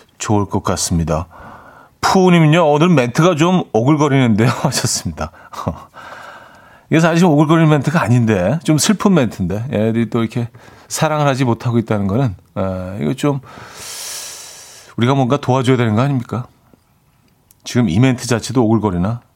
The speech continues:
어. 아, 박민소님, "예전에 말레이시아 해외여행 가서 본 적이 있어요. 순전히 애들 보여주려고 갔는데 제가 더 감동받고 온 기억이 있네요." 하셨습니다. 아, 그렇죠.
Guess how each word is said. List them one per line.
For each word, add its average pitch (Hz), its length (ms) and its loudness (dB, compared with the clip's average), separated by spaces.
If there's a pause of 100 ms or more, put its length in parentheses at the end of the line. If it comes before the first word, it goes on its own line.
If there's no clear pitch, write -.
어. 95 220 -10 (920)
아, 127 920 2 (1500)
박민소님, 139 580 4 (300)
"예전에 135 280 2
말레이시아 175 800 4
해외여행 156 580 2
가서 135 220 0
본 131 180 0
적이 127 220 2
있어요. 110 300 0
순전히 156 560 2 (300)
애들 127 260 2
보여주려고 127 440 2
갔는데 107 640 0
제가 123 300 0
더 147 120 0
감동받고 117 840 -2 (120)
온 113 180 2
기억이 107 360 0
있네요." 87 460 0
하셨습니다. - 580 -14 (920)
아, 85 160 -2
그렇죠. 101 640 -2